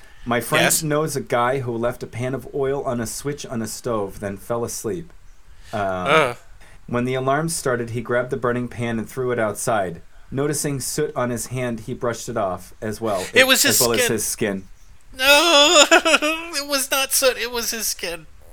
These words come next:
Speaker 1: Yeah.
Speaker 2: Oh, golly.
Speaker 1: Um, Anball Gang says, "Now I wish that what, uh, now I wish we saw that in Raiders of the Lost Ark." I don't know what he means
Speaker 2: Oh,
Speaker 1: by that.
Speaker 2: when, okay, so remember in the, the bar scene in Tibet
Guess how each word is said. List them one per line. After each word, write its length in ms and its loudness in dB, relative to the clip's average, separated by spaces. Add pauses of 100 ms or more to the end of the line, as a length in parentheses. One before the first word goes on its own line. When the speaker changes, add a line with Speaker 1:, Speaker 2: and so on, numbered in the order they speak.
(560)
Speaker 1:
Yeah. 180 -8
Speaker 2:
Oh, 920 -2 (100)
golly. 600 2 (420)
Speaker 1:
Um, 460 2 (100)
Anball 560 -2 (120)
Gang 500 -6
says, 540 -6
"Now 240 0
I 100 -2
wish 400 -4 (220)
that 280 -4
what, 440 -6 (100)
uh, 220 -4
now 160 -4
I 40 -2
wish 200 -4
we 80 -4
saw 220 -2
that 160 -4
in 160 -8
Raiders 280 -6
of 80 -14
the 80 -14
Lost 340 -8
Ark." 200 -12 (320)
I 60 -8
don't 120 -4
know 80 -6
what 120 -4
he 60 -4
means 140 2
Speaker 2:
Oh, 200 8
Speaker 1:
by 60 0
that. 60 -2
Speaker 2:
when, 240 2 (380)
okay, 320 4
so 420 2
remember 560 2
in 160 -2
the, 300 -4 (500)
the 140 -6 (220)
bar 260 0
scene 360 -4
in 200 -12
Tibet 580 -4